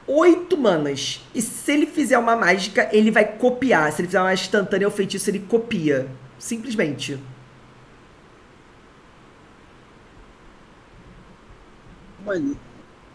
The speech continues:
Speaker 2: maneiro é que ele tem, ele tem uma carta nesse deck, que eu acho que é o encontro desse deck, em tese, né? Que eu achei muito interessante essa carta, que é o Ímpeto pra Vitória, né?
Speaker 1: Oi?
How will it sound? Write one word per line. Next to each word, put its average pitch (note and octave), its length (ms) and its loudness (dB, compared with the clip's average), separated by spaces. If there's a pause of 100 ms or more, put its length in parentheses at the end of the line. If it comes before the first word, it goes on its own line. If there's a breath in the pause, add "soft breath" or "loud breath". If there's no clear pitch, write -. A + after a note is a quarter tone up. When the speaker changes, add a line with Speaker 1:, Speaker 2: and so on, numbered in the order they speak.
(1400)
Speaker 2:
maneiro G3 500 6
é E3+ 100 6
que G3 140 -2
ele A#3 140 2
tem, A#3 1000 -2 (140)
ele E3 180 2
tem G3+ 140 -4
uma G#3 160 0
carta D#3+ 400 -2
nesse C#3+ 220 -6
deck, C3+ 240 -4 (140)
que C#3 60 -6
eu C#3 60 0
acho - 140 -12
que D3 280 -2
é D#3 200 4
o D#3+ 120 2
encontro C#3+ 540 -4
desse - 220 -16
deck, B2+ 220 -4
em - 260 -20
tese, D3 360 2
né? B2 240 -8 (1300)
Que E3 40 6
eu E3+ 40 10
achei E3+ 240 6
muito F3 220 4
interessante F#3 400 2
essa E3+ 160 -2
carta, E3 280 0
que F#3 140 -4
é F3+ 60 6
o F3+ 120 4
Ímpeto - 280 -8
pra A3 120 2
Vitória, D#3+ 360 2
né? C#3 160 -4 (1900)
Speaker 1:
Oi? F#3 380 0